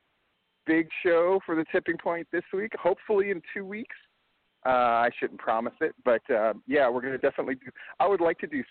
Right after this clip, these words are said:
something along the lines of, uh, it'll probably be a show where we're gonna have to talk about this, uh, you know, speaking out thing a lot. Um, so I'd like to have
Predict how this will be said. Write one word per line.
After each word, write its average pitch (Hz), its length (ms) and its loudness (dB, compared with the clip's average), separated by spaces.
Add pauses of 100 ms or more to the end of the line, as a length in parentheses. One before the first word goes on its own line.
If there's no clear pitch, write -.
(160)
something 170 560 -2
along 127 380 0
the 120 60 0
lines 117 460 0 (100)
of, 107 180 0 (220)
uh, 117 80 0 (100)
it'll 139 120 -2
probably 143 440 -2
be 120 200 -2
a 120 80 0 (120)
show 120 300 2 (320)
where 123 120 2
we're 120 80 2
gonna 117 140 2
have 131 160 -8
to - 160 -16
talk 120 220 2
about 113 320 2
this, 113 160 0 (280)
uh, 123 120 0
you 123 180 -6
know, 123 100 -2 (160)
speaking 131 360 -4
out 117 320 2 (560)
thing 120 180 2
a 107 60 6
lot. 110 420 4 (260)
Um, 107 360 -2
so - 100 -6
I'd 147 160 2
like 156 140 0
to 131 100 0
have - 80 -4